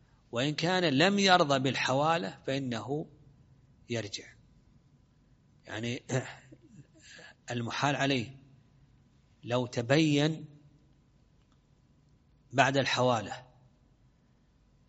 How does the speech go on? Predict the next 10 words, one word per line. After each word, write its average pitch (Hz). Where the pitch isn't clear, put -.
للمحال 127
أن 170
المحال 147
عليه 135
كان 135
مفلسا، -
فإن 139
كان 180
رضي 165
بالحوالة 143